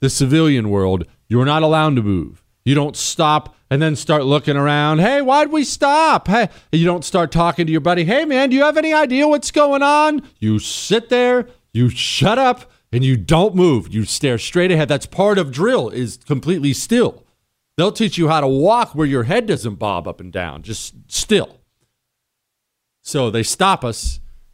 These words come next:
and we're just sitting there and sitting there and sitting there. And because you're not allowed to look around, no one knows what's going on.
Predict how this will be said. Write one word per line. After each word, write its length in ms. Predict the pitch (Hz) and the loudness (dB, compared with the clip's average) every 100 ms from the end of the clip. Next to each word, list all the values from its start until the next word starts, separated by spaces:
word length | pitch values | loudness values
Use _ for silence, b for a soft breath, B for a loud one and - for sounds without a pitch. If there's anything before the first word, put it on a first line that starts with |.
| _ _ | _ _
and 100 | 120 | -4
we're 100 | 123 | -2
just 220 | 123 123 - | -2 -4 -4
sitting 280 | 180 165 | -2 -2
there 180 | 113 110 | -4 -6
and 160 | 107 104 | -8 -10
sitting 240 | 147 135 | -6 -4
there 140 | 123 110 | -2 -6
and 100 | 104 | -6
sitting 240 | 143 139 | -4 -2
there. 160 | 110 107 | -4 -6
And 140 | 120 110 | -8 -6
because 260 | 117 147 | -4 -4
you're 80 | 131 | -2
not 140 | 135 123 | -2 0
allowed 160 | 123 | 0
to 80 | 120 | 0
look 180 | 123 123 | -2 -2
around, 380 | 127 127 104 120 | -2 -2 -2 0
no 100 | 135 | 0
one 220 | 143 131 | 0 -2
knows 240 | 117 101 | -2 -4
what's 160 | 104 - | -8 -6
going 320 | 120 104 92 | -4 -2 -2
on. 280 | 101 80 | -4 -4